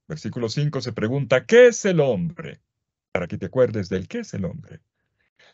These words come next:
"Lo has hecho casi al nivel de un dios", dice el orante. Si el hombre puede hacer del trabajo un instrumento de bendición,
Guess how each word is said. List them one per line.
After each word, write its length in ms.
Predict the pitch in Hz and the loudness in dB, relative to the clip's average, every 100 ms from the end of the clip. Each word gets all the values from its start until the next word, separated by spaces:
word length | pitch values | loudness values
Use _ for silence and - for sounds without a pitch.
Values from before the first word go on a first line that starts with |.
| - | 0
"Lo 140 | 147 | 2
has 180 | 190 - | 4 0
hecho 280 | 214 208 165 | -4 -2 -4
casi 380 | 196 226 - 156 | -4 -6 -2 0
al 100 | 139 | 0
nivel 260 | 117 143 | 0 -2
de 80 | 127 | -2
un 140 | 123 104 | -4 0
dios", 420 | 165 180 110 - | 2 2 -4 -8
dice 300 | 104 104 113 | -4 -4 -2
el 80 | 95 | 0
orante. 500 | 95 87 87 - - _ _ _ _ _ _ _ _ _ _ _ _ _ _ | 2 0 -2 -6 -12 _ _ _ _ _ _ _ _ _ _ _ _ _ _
Si 240 | - - 87 | -10 -2 2
el 100 | 92 | 2
hombre 380 | 131 131 131 120 | 0 -2 -4 -4
puede 280 | 101 95 | 0 0
hacer 320 | 95 - 101 95 | 0 -2 -4 -2
del 220 | 95 - | -4 -4
trabajo 600 | - 90 104 107 143 143 _ _ _ _ _ _ _ - | -4 -2 -2 -4 -8 -8 _ _ _ _ _ _ _ 0
un 200 | 120 127 | 2 4
instrumento 1160 | 113 110 - - 98 95 117 127 139 - 160 156 _ _ _ - | 2 -2 -6 -2 2 2 2 -2 -8 -4 -4 -4 _ _ _ -10
de 140 | 101 104 | 0 4
bendición, 840 | 101 98 98 - 120 131 143 | 4 4 0 -2 -4 -2 -2